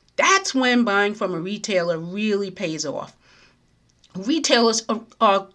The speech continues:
wonderful, especially in the example that I gave you for uncovering products you may not know exist. That's the time when you pull out your cell phone and take pictures of the product labels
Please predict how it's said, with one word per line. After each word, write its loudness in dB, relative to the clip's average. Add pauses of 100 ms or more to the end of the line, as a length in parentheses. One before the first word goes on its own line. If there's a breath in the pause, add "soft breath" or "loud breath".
(340)
wonderful, 0 (380 soft breath)
especially 2
in 4
the 4
example 0
that 0
I -4
gave -8
you -8
for -2
uncovering 0
products -4
you -4
may -4
not -2
know -4
exist. -4 (600 loud breath)
That's 2
the -4
time 2
when -2
you -6
pull -2
out -2
your -8
cell 0
phone 0
and -8
take -6
pictures -6
of -4
the -10
product 0
labels 0